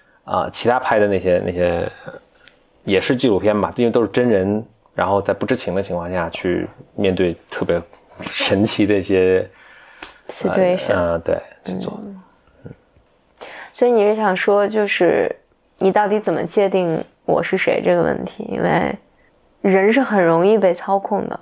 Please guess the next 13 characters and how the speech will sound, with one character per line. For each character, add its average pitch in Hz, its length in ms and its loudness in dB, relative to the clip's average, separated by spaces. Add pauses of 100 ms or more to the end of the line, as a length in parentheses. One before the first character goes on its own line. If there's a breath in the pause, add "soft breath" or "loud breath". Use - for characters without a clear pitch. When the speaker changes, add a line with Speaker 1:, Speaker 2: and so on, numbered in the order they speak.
Speaker 1:
嗯。 92 280 0 (160)
Speaker 2:
嗯。 190 220 -8 (440)
Speaker 1:
是。 - 260 -16 (400 loud breath)
或 220 160 2
者 139 200 6
另， 165 280 4
但 175 160 2
我 120 80 4
觉 113 60 2
得 123 60 2
一 143 80 4
个， 139 300 4
呃， 101 320 4